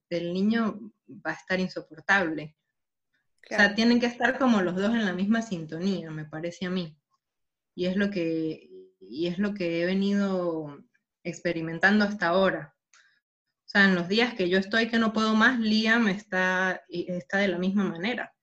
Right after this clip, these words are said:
Speaker 1: O sea, está más llorón, está más quejón, está esto, lo otro.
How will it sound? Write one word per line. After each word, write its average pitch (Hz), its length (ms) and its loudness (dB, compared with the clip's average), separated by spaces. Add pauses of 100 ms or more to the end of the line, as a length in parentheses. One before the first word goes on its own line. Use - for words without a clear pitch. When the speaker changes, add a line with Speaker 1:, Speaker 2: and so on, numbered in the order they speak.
(600)
Speaker 1:
O - 40 -20
sea, 190 160 2
está 180 360 0
más 175 220 -2
llorón, 208 720 4
está 175 280 -2
más 175 200 -4
quejón, 214 840 2
está 180 400 -2
esto, 196 520 0
lo 175 180 0
otro. 196 280 -4